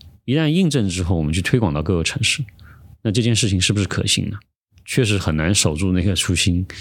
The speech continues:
Sammy 其实讲了一个，刚才讲了两点都蛮到我的痛点了，就是我们在这个当中也犯过错误哈，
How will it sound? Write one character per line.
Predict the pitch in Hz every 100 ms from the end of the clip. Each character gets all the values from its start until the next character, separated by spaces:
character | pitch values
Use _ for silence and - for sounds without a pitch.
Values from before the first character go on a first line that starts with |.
| -
Sammy | - 127 92
其 | 98
实 | 101
讲 | 98 76
了 | 78
一 | 87 90
个， | -
刚 | 107
才 | 113
讲 | 104 76
了 | 80 90 - - -
两 | 98 107
点 | 123 80
都 | 78 104
蛮 | 87 73
到 | 85 95
我 | 76
的 | 73
痛 | 69 - 80
点 | -
了， | 120 - - -
就 | -
是 | 87 87 92 - - -
我 | 104 101
们 | 117
在 | 170
这 | 147
个 | 131
当 | 127 127
中 | 127 120
也 | - 92
犯 | - 131 120
过 | 110
错 | - 160 92
误 | -
哈， | 110